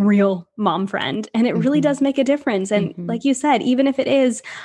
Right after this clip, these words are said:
Speaker 1: on Marco Polo to catch up or joining a Zoom group or, or something like
Speaker 2: Mm-hmm.
Speaker 1: that, just, you know, we do, um, in the Healthy Balance Mamas Facebook community, we don't do it on Facebook, we do it on Zoom, but we have a book club. And so we'll pick, um, a book every, you know,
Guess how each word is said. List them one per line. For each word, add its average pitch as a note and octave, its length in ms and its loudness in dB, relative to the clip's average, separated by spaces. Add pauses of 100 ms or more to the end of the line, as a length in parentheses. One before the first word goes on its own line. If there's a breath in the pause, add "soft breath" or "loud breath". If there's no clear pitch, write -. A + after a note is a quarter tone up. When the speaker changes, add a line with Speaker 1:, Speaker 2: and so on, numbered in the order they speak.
(160 loud breath)
Speaker 1:
on A3+ 160 4
Marco G#3+ 260 2
Polo G3 280 -2
to F#3+ 100 -2
catch F3+ 280 -6
up D#3+ 300 -2
or F#3 160 2
joining G3 500 2
a G3 120 -2
Zoom G3 340 2
group F#3 460 -2
or, G3+ 320 2
or A#3+ 160 2
something C#4 400 2
like A3 180 0
Speaker 2:
Mm-hmm. F3+ 100 -6
Speaker 1:
that, G#3 140 -8
just, A#3+ 400 -2
you A3 80 0
know, G3 100 2
we A3 140 4
do, A3 400 2
um, F#3+ 340 -2 (120)
in A3+ 60 4
the G#3 40 4
Healthy A3 220 0
Balance F#3 280 -2
Mamas F3 280 0
Facebook F#3 340 -2
community, B3 420 0 (640)
we A#3+ 100 0
don't A#3 120 4
do A#3 80 2
it F3+ 80 2
on D#3 140 0
Facebook, - 300 -6
we G3 100 0
do F#3+ 100 2
it F#3 60 -2
on F#3 160 -2
Zoom, F3+ 180 0
but F3 80 -4
we G#3+ 100 0
have G3+ 120 0
a F3 40 -2
book E3+ 200 -2
club. E4 300 -2 (340 loud breath)
And A3+ 120 0
so A3 120 2
we'll G3 100 2
pick, G3+ 400 0
um, F#3 300 0
a F#3 80 0
book - 400 -2 (360)
every, F#3+ 600 0
you G3 120 -2
know, E3 200 -2